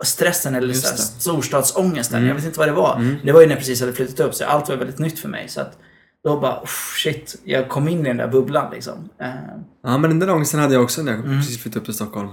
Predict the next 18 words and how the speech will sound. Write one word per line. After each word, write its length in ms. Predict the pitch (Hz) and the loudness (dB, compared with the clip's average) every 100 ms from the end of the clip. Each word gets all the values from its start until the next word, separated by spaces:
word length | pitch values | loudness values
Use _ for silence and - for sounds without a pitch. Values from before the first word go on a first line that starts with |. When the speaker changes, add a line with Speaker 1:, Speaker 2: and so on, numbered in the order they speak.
| - | -6
Speaker 1:
Mm. 200 | 139 139 - - _ _ - - _ _ - | -4 -4 -8 -18 _ _ -20 -20 _ _ 0
Speaker 2:
För 80 | 139 | 4
jag 60 | |
är 40 | 135 | 6
verkligen 400 | 139 123 147 127 | 6 4 2 2
beroende 360 | 120 117 120 | 2 0 0
av 120 | 127 110 | 0 -2
människor 340 | 104 104 107 | -4 -4 -6
också. 180 | 104 - | -6 -6
Speaker 1:
Mm, 220 | 147 156 165 | -4 -4 0
jag 180 | 160 170 | 2 2
också, 220 | 165 135 - | 0 -8 0
på, 300 | 139 131 123 | 2 2 0
i 100 | 131 | -2
det 80 | 123 | -4
sociala, 420 | 127 - 147 - | -8 -6 -8 -4
liksom. 200 | 123 135 | -2 -2
Speaker 2:
Mm. 120 | 143 | -6